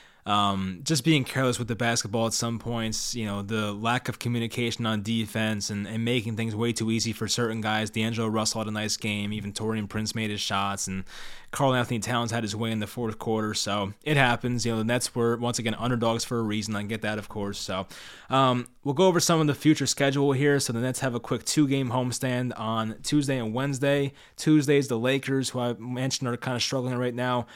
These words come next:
and you have the Nuggets on Wednesday. So my hope is that we split those games. You know, I don't expect to go two and oh. It'd be great, but I just don't see that being the case right now. I don't expect to beat Denver on the second half of a back-to-back. I mean, maybe something crazy happens there, but I'm just not looking like,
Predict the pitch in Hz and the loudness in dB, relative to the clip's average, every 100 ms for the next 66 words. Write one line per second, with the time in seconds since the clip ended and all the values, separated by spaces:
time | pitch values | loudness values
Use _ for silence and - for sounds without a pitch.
0 | - - 113 127 123 127 117 123 123 120 | -20 -10 -2 0 2 2 2 2 2 0
1 | - 113 113 113 104 92 87 - - 127 | -2 -2 -2 -2 -4 -6 -4 -2 2 4
2 | 127 110 - - - - _ _ - 110 | 4 2 -4 -18 -20 -20 _ _ -8 0
3 | 143 175 175 180 165 139 135 120 - 160 | 4 6 8 6 4 2 2 0 0 2
4 | 165 175 156 175 170 170 156 - - _ | 2 2 2 2 2 2 2 -2 -8 _
5 | - 139 107 101 135 139 123 127 - 160 | -10 -4 -2 0 2 2 0 -2 0 0
6 | 151 143 147 - 151 151 156 147 147 120 | 2 4 4 4 2 4 4 2 0 -2
7 | 120 120 123 139 120 120 120 113 127 135 | -2 0 2 2 2 -2 0 0 -2 0
8 | - 135 123 127 117 110 131 131 131 127 | 0 0 0 -2 -4 -4 -2 -2 0 0
9 | 127 131 - 139 135 120 143 131 117 117 | 0 0 0 0 0 -2 -2 -2 -2 -4
10 | 107 127 131 127 127 113 104 - 131 117 | -2 -2 -2 0 0 0 -2 -2 -2 -2
11 | 131 123 123 107 117 120 - 98 110 139 | -2 -2 -4 -2 -2 -2 -2 -2 0 2
12 | 135 - 98 104 104 110 131 131 123 139 | 0 -4 -6 -4 -4 -2 0 0 0 -2
13 | 123 120 131 123 120 127 - 120 123 135 | -4 -2 -2 0 0 0 -2 -4 0 0
14 | 120 101 101 107 98 110 117 113 117 113 | 0 -2 -4 -4 -6 -4 -4 -4 -4 -6
15 | 104 - | -6 -12